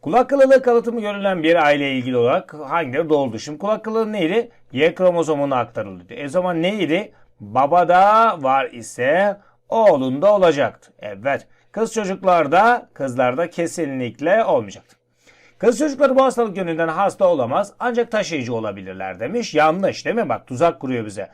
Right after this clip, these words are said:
Kız bu hastalık yönünden hasta olamaz. Çok güzel. Gardımız düşüyor. Ancak taşıyıcı olabilir. Olabilir mi? Olamaz ya. Taşıyıcı da olamaz. Böyle bir şey yok.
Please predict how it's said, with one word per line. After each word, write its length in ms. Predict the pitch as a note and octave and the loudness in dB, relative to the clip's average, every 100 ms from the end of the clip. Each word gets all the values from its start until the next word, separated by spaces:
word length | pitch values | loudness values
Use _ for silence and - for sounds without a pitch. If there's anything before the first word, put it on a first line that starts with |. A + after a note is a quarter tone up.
| _ _ _ | _ _ _
Kız 300 | - F3 E3+ | -8 -8 -6
bu 140 | F3 F3 | -2 -2
hastalık 360 | E3 F3+ F3 | 0 -2 -2
yönünden 220 | F3+ F3 | -4 -4
hasta 240 | D3+ D#3 F3+ | -4 -2 0
olamaz. 380 | E3+ D3+ B2+ - | 2 2 0 0
Çok 260 | D#3 C3+ | -2 -2
güzel. 500 | C3 A2 B2 D#3 F3+ | -6 -4 0 0 0
Gardımız 540 | C3 C3 B2+ B2 A2+ G#2 | 0 0 0 -4 -8 -10
düşüyor. 420 | G2 B2 D#3+ G#3+ - - | -12 0 2 2 -2 -6
Ancak 360 | A3 C#4 C#4+ C#4+ | 2 2 2 2
taşıyıcı 420 | C4 G#3 B3 A3+ | 2 2 0 2
olabilir. 260 | G#3+ E3+ B2+ | 4 2 0
Olabilir 460 | A#2 G3 A3+ C#4 | 0 0 0 -2
mi? 140 | C#4 G#3+ | -2 0
Olamaz 460 | A3+ C#4 C4+ A#3 | 2 2 2 0
ya. 160 | F#3+ G#3 | -2 -2
Taşıyıcı 420 | F3+ F3+ A#3+ B3+ | -2 -2 -4 0
da 60 | C4 | 2
olamaz. 320 | A#3 G3 D3+ | 2 -2 -4
Böyle 140 | E3+ | -4
bir 60 | F#3+ | -4
şey 140 | F#3 | -2
yok. 180 | A3+ - | -2 -2